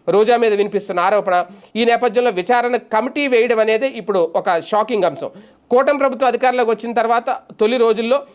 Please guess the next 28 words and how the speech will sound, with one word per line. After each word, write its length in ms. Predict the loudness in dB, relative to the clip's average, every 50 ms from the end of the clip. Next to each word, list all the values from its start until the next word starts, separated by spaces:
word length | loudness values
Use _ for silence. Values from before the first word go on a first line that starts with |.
| _ _ -4
అప్పట్లో 340 | -4 -2 -2 -2 0 0 2
రోజాపై 440 | 4 4 4 4 2 0 2 0 0
ఆరోపణలు 480 | 2 2 2 2 0 0 0 -2 -2
చేశారు. 380 | 0 0 0 0 0 0 2 2
విజయవాడకు 500 | 0 -2 0 0 0 2 2 0 -2 -2 -2
చెందిన 300 | -2 0 0 0 0 -2 -4 -10 -18 -8 -6
ఒక 140 | -2 -2 -2
ప్రైవేట్ 400 | -2 0 0 2 2 2 0 0
వ్యక్తి 260 | -2 -4 -2 -2 -6 -6
ఫిర్యాదు 360 | -6 -6 -2 0 0 0 0
కూడా 160 | 0 0 0
చేశారు. 460 | 0 -2 -4 -2 -2 -2 -2 -2 -6 -8 -14 -20 -12 -6 0
రోజాతో 460 | 2 4 4 4 4 2 2 2 0
పాటు 280 | 0 2 0 0 0 0
అప్పటి 320 | 0 0 0 0 -2 0
ఒలింపిక్ 440 | 0 0 0 0 -2 -4 -8 -10 -4
సంఘం 240 | -2 0 0 2 0
అధ్యక్షుడు 400 | 0 0 -2 -4 -4 -6 -4 0
ధర్మాన 400 | 0 0 0 0 0 0 0 -4
కృష్ణప్రసాద్ 800 | -8 -12 _ -8 -8 -4 -4 -4 -4 -2 -2 -2 -2 0 0
పైన 120 | -2 -2 0
కూడా 260 | 0 0 0 0 -2 -4 -14 -20 -14 -4 -2
అనుమానాలు 380 | -2 0 2 2 2 2 0
వ్యక్తం 340 | 0 -2 -6 -4 -4 -4 -2
చేశారు. 360 | -2 -2 -2 -2 -2 -2 -4 -6 -8 -20 -20 -20 -20 _ -4
దీంతో 320 | -2 -2 0 2 2 2
ఇప్పుడు 280 | 2 2 2 0 0 0
రోజా 520 | 0 2 2 2 2 4 4 2 2 0